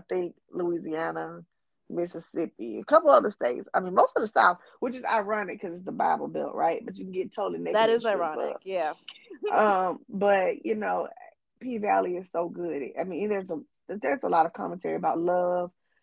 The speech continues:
Speaker 1: about queer love, about, you know, um, representation, uh,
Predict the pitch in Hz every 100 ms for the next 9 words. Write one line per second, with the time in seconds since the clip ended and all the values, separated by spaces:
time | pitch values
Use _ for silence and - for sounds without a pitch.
0 | _ _ - - 165 151 - - 202 202
1 | 220 214 202 202 214 220 - 208 - 107
2 | - - 196 175 170 165 156 - 147 123
3 | 107 - - _ _ _ - 190 180 190
4 | 175 175 190 202 202 196 202 196 196 185
5 | 180 _ _ _ _ - 156